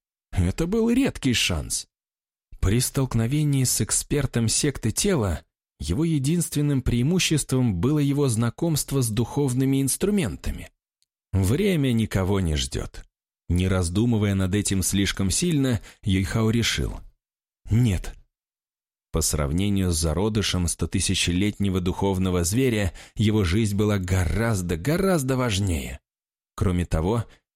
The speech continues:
у него уже было миллионнолетнее духовное кольцо и стотысячелетнее духовное кольцо. Он не должен быть слишком жадным, поскольку это приведет к катастрофическим последствиям. Разве он мог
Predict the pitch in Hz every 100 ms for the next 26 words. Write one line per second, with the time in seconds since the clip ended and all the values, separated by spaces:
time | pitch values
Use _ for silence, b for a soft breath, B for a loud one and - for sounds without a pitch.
0 | - 85 78 95 117 104 95 95 131 120
1 | 110 95 92 98 113 110 104 90 113 -
2 | 113 113 104 95 117 113 113 117 - 135
3 | 135 - 190 104 - 90 - 92 113 107
4 | 107 98 90 151 196 160 147 123 117 120
5 | 101 104 101 - 90 - - - - _
6 | _ _ _ _ - 127 160 165 165 208
7 | 165 170 143 143 - - 165 - 160 151
8 | 147 185 92 95 92 B B - 82 -
9 | 78 87 - 85 101 120 - 104 90 92
10 | 117 - 120 117 104 - 92 92 - 98
11 | - 113 110 123 - 196 127 - 143 -
12 | - _ _ _ _ - 92 110 101 117
13 | 117 107 95 120 190